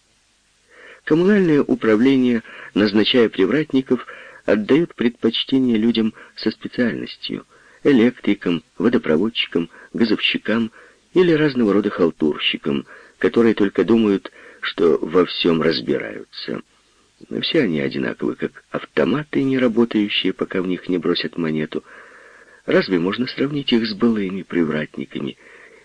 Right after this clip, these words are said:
умевшими и пошутить, и устроить разнос, ну, с такими, скажем, как тетушка Эта,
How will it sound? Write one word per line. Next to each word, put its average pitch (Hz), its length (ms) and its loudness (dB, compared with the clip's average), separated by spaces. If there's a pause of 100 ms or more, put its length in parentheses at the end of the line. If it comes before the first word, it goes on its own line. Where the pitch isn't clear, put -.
умевшими 80 600 2
и 143 40 0
пошутить, - 800 -4
и - 20 -2
устроить - 480 -2
разнос, 71 640 -4
ну, 185 280 -10
с - 80 -10
такими, 95 320 -2
скажем, 78 340 -2 (320)
как 80 180 -4
тетушка - 520 -2 (180)
Эта, 78 640 -2